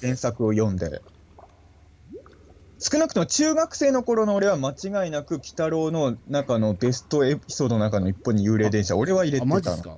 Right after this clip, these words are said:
Speaker 2: うん。
Speaker 1: うん。っていうのはね、いや、なんで幽霊電車好きな人多いかっていうと、
Speaker 2: うん。
Speaker 1: やっぱり、まあ、鬼太郎って基本的に妖怪と戦うんだけど、
Speaker 2: うん。
Speaker 1: あのね、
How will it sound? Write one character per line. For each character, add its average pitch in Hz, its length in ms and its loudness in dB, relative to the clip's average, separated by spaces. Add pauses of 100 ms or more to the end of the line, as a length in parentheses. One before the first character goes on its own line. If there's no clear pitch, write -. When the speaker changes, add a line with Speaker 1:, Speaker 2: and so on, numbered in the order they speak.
Speaker 2:
う - 40 -10
ん。 113 40 -8
Speaker 1:
う - 20 -8 (280)
ん。 - 40 -12
っ - 40 -14 (1160)
て 254 80 0
い - 20 4
う 240 40 4
の 160 60 2
は 101 100 0
ね、 98 440 -2 (200)
い - 40 0
や、 147 120 0
な 240 180 -2
ん 392 80 -4
で 180 80 2
幽 175 200 -2
霊 185 120 0
電 180 140 -2
車 156 120 -4
好 - 100 -8
き 170 100 -4
な 147 100 2
人 - 340 -6
多 147 120 2
い 120 80 0
か 110 100 -2
っ 90 80 -6
て - 160 -6
い 98 120 0
う 110 100 0
と、 131 360 0
Speaker 2:
う 123 60 -2
ん。 117 180 -2 (1200)
Speaker 1:
や 160 160 -4
っ - 100 -8
ぱ - 120 -2
り、 120 420 -2 (180)
ま 147 100 -2
あ、 - 20 -2
鬼 117 80 -6
太 269 120 -2
郎 254 60 -2
っ - 20 -6
て - 80 -6
基 196 120 -8
本 226 100 -2
的 220 100 0
に 147 120 2
妖 269 200 2
怪 254 200 0
と 233 120 -4
戦 214 280 -2
う 196 80 2
ん 160 40 0
だ 151 100 0
け 87 120 -4
ど、 107 240 0
Speaker 2:
う - 20 -6
ん。 113 300 -4 (920)
Speaker 1:
あ 95 180 -2
の 90 120 -2
ね、 85 320 -2